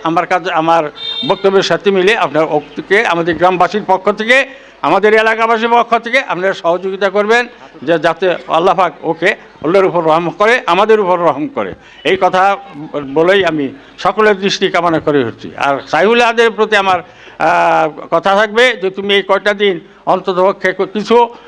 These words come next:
আহ, দিক নির্দেশনা এই যে তোমার পরিচিতি তো কম, এই পরিস্থিতি ক-, গঠনের জন্য তুমি কিছু লিফ-, লিফলেট, আহ, কিছু ছবি সহ প্রত্যেকটা ভোটারের কাছে যাতে পৌঁছাইতে পারো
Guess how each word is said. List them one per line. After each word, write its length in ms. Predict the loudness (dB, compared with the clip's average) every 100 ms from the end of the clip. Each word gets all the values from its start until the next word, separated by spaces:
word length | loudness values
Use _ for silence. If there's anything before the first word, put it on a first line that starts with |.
| -20 -2
আহ, 220 | 2 2
দিক 180 | 0 0
নির্দেশনা 600 | 2 2 2 0 2 2
এই 380 | 4 2 0 -6 -18 _ -8
যে 80 | -6
তোমার 340 | 0 2 2
পরিচিতি 540 | 2 0 -2 -8 -8
তো 140 | -2 0
কম, 340 | 2 2 0 -8 -20 _ _ -6
এই 100 | 0
পরিস্থিতি 520 | 0 0 -2 -6 -8
ক-, 80 | -12 -4
গঠনের 360 | 0 0 0 0
জন্য 260 | 0 0
তুমি 240 | -2 -4 -6
কিছু 360 | -6 0 0
লিফ-, 320 | 2 2 0 -2
লিফলেট, 480 | -2 0 0 0 -4 -16 -20 -8 -2
আহ, 120 | -2 -2
কিছু 280 | -2 0 2
ছবি 300 | 0 0 0
সহ 320 | 2 2 0 -4 -20 -2
প্রত্যেকটা 540 | -2 2 0 2 2
ভোটারের 360 | 2 4 2 2
কাছে 240 | 0 -2
যাতে 220 | -2 -2 -2
পৌঁছাইতে 440 | -4 -6 -8 -4
পারো 240 | -4 -6